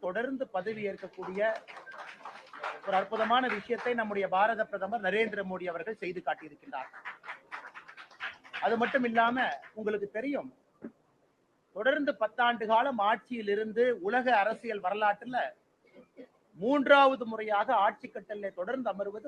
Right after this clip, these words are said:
ஒரு கடினமான ஒரு செயல். அது இன்னைக்கு நம்முடைய தேசிய ஜனநாயக கூட்டணி அதை முறியடித்து தொடர்ந்து மூன்றாவது முறையாக நம்முடைய தேசிய ஜனநாயக கூட்டணி ஆட்சி கட்டளிலே அமர இருக்கிறது.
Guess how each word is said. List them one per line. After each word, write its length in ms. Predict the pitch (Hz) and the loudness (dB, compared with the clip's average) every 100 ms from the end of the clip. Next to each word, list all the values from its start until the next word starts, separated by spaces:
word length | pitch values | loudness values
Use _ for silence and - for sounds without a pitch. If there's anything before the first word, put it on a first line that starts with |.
| 214 | -8
ஒரு 80 | 175 | -6
கடினமான 500 | 175 226 226 214 247 247 | -6 -2 0 2 0 0
ஒரு 100 | 185 160 | -6 -8
செயல். 240 | 156 170 156 _ _ _ _ _ _ _ _ _ _ _ - | -8 -10 -10 _ _ _ _ _ _ _ _ _ _ _ -6
அது 120 | 202 220 | -2 0
இன்னைக்கு 220 | 220 214 208 | -2 -4 -4
நம்முடைய 260 | 202 196 180 | -2 -4 0
தேசிய 300 | 208 233 247 214 | 0 0 -2 -2
ஜனநாயக 400 | 196 214 214 196 196 | 0 2 2 0 -4
கூட்டணி 260 | 190 202 214 | -8 -6 -6
அதை 120 | 190 175 | -4 -2
முறியடித்து 540 | 208 220 202 - 233 240 _ _ _ _ _ _ _ _ _ _ - | 0 0 -2 -2 0 0 _ _ _ _ _ _ _ _ _ _ -4
தொடர்ந்து 340 | 202 269 285 269 214 | 4 6 6 0 -2
மூன்றாவது 480 | 240 254 247 240 214 | 2 6 6 6 -2
முறையாக 460 | 208 202 196 208 247 | -4 0 0 0 -2
நம்முடைய 260 | 214 196 180 | -4 -6 -4
தேசிய 280 | 202 220 233 196 | -4 -4 -4 -4
ஜனநாயக 380 | 185 214 208 202 | -2 0 0 -2
கூட்டணி 300 | 196 196 214 233 175 | -10 -12 -6 -2 -2
ஆட்சி 200 | 190 208 | -4 -12
கட்டளிலே 480 | 185 185 185 254 180 - 147 | -12 -8 -6 -2 -4 -4 -6
அமர 160 | 185 165 | -4 -4
இருக்கிறது. 340 | 151 - - | -6 -14 -20